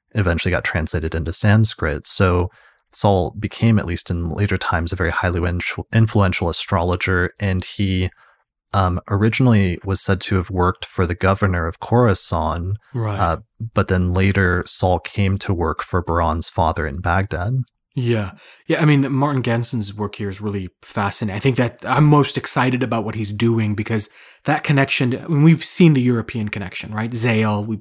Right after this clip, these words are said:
Speaker 2: we, where it's there.
Speaker 1: Mm-hmm.
Speaker 2: But the connection to Tajika, that is, like, groundbreaking stuff. I saw that particular episode, and he,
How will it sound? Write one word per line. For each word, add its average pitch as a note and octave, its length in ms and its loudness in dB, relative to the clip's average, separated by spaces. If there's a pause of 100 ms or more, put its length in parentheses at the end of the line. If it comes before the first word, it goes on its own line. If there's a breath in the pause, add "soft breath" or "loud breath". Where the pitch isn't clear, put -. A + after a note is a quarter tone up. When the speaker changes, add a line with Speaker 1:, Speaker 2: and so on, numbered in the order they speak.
(120)
Speaker 2:
we, A#2 120 -6
where E2+ 180 -8
it's - 160 -10
there. A2 460 0 (400 loud breath)
Speaker 1:
Mm-hmm. F#2+ 160 4
Speaker 2:
But E2+ 100 -2
the - 60 -4
connection D3 400 2
to A#2 60 0
Tajika, A#2+ 920 -2
that C3 320 2
is, A2+ 100 -4
like, G#2+ 300 -8
groundbreaking A2 1080 0
stuff. - 760 -6
I A#2 80 -10
saw A#2 200 0
that A2+ 160 -2
particular - 360 -10
episode, G#2 540 -8
and G#2+ 140 -6
he, A2 180 -4